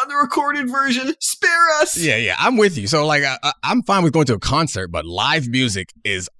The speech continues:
Speaker 2: always bad. I've never been,
Speaker 1: Yeah.
Speaker 2: and I guess it's also because the type of music I like, the music that I grew up on, the music that I wanna listen to,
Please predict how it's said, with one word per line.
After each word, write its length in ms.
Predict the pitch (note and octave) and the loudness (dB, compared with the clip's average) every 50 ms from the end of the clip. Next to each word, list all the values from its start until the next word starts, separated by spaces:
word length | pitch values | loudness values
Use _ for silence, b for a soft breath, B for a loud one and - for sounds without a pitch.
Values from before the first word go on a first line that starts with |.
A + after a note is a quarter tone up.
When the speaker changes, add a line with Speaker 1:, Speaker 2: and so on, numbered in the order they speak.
| - | -8
Speaker 2:
always 320 | G2+ A2+ A2+ G#2+ G#2 F#2+ E2+ | -6 -4 -2 -2 -2 -2 -2
bad. 240 | D2+ C2 B1 A1+ - - - - B B | -2 -4 -4 -6 -10 -16 -20 -20 B B
I've 120 | B A2 G#2+ | B -2 0
never 300 | A#2+ B2 C3 D3 D#3 D3+ | 2 2 2 2 0 0
been, 280 | B2+ C#3 C3 C3 C3 A#2+ | 2 2 2 2 2 0
Speaker 1:
Yeah. 120 | G2 - - | -2 -4 -4
Speaker 2:
and 100 | - D3+ | -2 0
I 40 | F3+ | 2
guess 160 | G#3 A3+ - | 2 0 0
it's 80 | F#3 F#3 | 0 0
also 200 | F#3 F3 - D3+ | 2 2 2 2
because 220 | D#3 C#3+ D3+ C3 | 2 2 0 0
the 80 | A#2+ G#2+ | -2 0
type 200 | - D3+ D#3 D#3+ | 0 0 2 2
of 60 | D#3 | 2
music 260 | D3 D3 C3+ B2 B2+ A2+ | 2 2 2 0 0 0
I 100 | G2+ G2+ | -2 -2
like, 340 | F#2+ F#2+ G#2 B2+ F3 - - - - - B B B B | 0 0 -2 -2 -2 -4 -6 -10 -20 -20 B B B B
the 200 | B A#2 B2 A#2 A2+ | B -2 -2 0 0
music 240 | B2 C#3 C#3 C#3 A#2 | 0 0 0 0 0
that 100 | A2+ A2 | 0 0
I 80 | A2 A2 | -2 -2
grew 220 | F2 G2 A#2+ D3 D#3+ | -2 -2 -2 0 0
up 120 | E3 - | 0 0
on, 220 | D#3+ F3 F#3 F#3+ | 0 2 2 2
the 80 | D#3+ C3 | 0 0
music 240 | A#2+ A#2+ A#2+ A#2+ - | 0 -2 -2 -2 -2
that 120 | A#2 G#2+ G#2+ | -4 -2 -2
I 60 | A#2 | -2
wanna 200 | A#2 A2+ G#2 G2+ | -2 -4 -4 -2
listen 260 | A#2 D3 - - F#3 | -2 -2 -2 -2 -2
to, 200 | F#3+ G3+ G#3 A#3 | 0 0 0 0